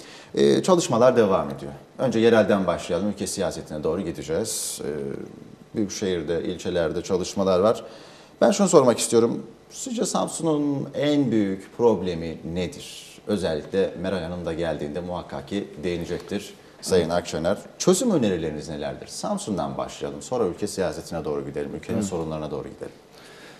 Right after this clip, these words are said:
Speaker 2: Şimdi tabii Samsun bir defa <clears throat> Türkiye'nin en büyük ekonomileri olmayan namzet ama bir türlü de yerini alamayan bir ilimiz. Yani şu an Türk, e,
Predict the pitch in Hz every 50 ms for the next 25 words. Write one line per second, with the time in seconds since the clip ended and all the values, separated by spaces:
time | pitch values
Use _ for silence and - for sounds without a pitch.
0 | - - - - - - - - - - - - - - 147 139 139 - 160 156
1 | 135 113 101 95 101 104 - - 143 143 139 - - 151 156 160 156 - - 123
2 | 123 127 127 117 127 127 120 117 - - - 147 139 - 98 98 101 - - -
3 | 135 110 - 127 123 113 117 135 139 127 127 120 117 107 113 - 123 113 - 127
4 | 123 120 117 113 110 117 120 131 135 139 - - - - - - - - - 117
5 | 127 131 127 123 120 113 113 110 113 117 117 117 117 110 120 151 151 - 135 120
6 | 120 117 117 135 135 - - 120 113 120 110 113 107 107 117 120 123 131 123 117
7 | 123 120 131 123 113 110 120 147 160 156 139 139 135 127 117 110 98 90 - -
8 | - - 123 117 110 107 - - 131 123 120 117 110 104 - 123 120 104 - -
9 | 117